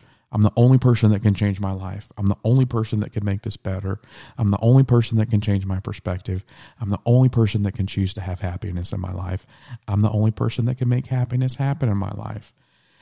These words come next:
And so the, the natural pers-, pers-, um, progression is when you choose to own your life and own your outcome, you're the only person that can change it.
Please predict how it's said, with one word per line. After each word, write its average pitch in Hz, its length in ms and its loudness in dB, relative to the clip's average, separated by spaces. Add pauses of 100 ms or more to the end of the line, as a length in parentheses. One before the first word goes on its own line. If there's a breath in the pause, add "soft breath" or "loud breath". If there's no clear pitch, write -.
(240 soft breath)
And 120 140 -4
so 123 160 2
the, 120 220 0
the 113 160 2
natural 117 480 4
pers-, - 320 -4 (380)
pers-, - 360 0 (320)
um, 101 320 0
progression 117 560 2
is 98 300 2
when 107 260 4
you 95 300 0
choose 143 540 0
to 127 220 -4
own 127 280 6
your 107 160 2
life 113 580 -6 (440 loud breath)
and 104 180 0
own 113 180 6
your 95 180 0
outcome, 101 640 -2 (1000)
you're 123 220 2
the 160 100 4
only 160 160 2
person 143 360 -2
that 131 120 0
can 101 140 -2
change 156 300 -4
it. 170 80 -16